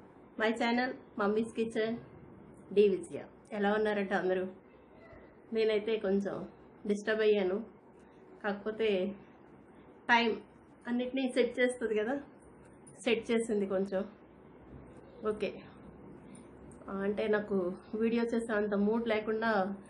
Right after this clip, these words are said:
disturb అయ్యాను అనమాట. Okay friends, నేను ఇందాక TV nine news పెట్టుకుంటే ఒక డాక్టర్ గారు మనల్నే బ్లేమ్ చేస్తున్నారు, "మనం చేసుకున్నదే ఇది అంతా" అనేసి. ఏంటంటే మొహానికి మాస్కులు పెట్టుకుంటాం కదా,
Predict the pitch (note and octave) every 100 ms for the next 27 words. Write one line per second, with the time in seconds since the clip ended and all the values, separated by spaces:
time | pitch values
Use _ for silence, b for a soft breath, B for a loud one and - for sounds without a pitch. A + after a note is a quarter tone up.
0 | B - G#3+ G#3+ G#3 G3 F#3 F3 E3 E3
1 | E3 D#3 - - - - - - B B
2 | - B3 C4 A#3+ A3+ A3 - - A3 G#3+
3 | G#3 A3+ G#3+ F#3+ F3+ G#3+ G#3+ A3 G#3+ G3+
4 | G3 G#3 G#3+ F#3+ F#3 - G3 G3 G#3 F#3
5 | B B B G#3+ G#3+ G3 F#3+ - G#3 G#3
6 | F3+ F#3 - - - - - - - -
7 | G3+ G#3 A3 A3+ A#3+ G#3 F#3+ G3 F#3 -
8 | - F3+ F#3 - - - - - - -
9 | - - - - G3+ G3+ G#3+ A3 G#3 -
10 | G3+ F#3+ G3 G3 F3+ F3+ E3+ D#3+ F3+ E3+
11 | D3 D3 - C#3 - - - - - -
12 | - - - - - A3 A#3+ A#3+ A3 G#3
13 | G3 F#3+ A#3+ A#3+ A3 G3 G#3 - A#3+ A3+
14 | - G3+ G3 F#3+ E3+ G3+